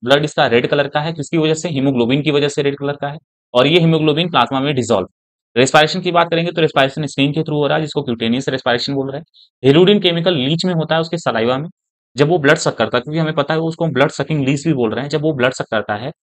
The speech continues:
तो उसका blood, क्योंकि blood निकलता है तो वो क्या हो सकता है, वो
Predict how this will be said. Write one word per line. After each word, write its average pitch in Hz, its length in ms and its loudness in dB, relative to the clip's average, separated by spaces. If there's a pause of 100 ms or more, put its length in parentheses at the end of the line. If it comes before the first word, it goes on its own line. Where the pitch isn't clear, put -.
(120)
तो 139 60 2
उसका 143 260 0
blood, 143 500 2
क्योंकि 139 360 -2
blood 151 220 4
निकलता 120 360 0
है 151 80 2
तो 156 340 0 (160)
वो 131 120 0
क्या 156 140 4
हो 135 120 2
सकता - 260 -8
है, 90 80 -8 (360)
वो 165 300 0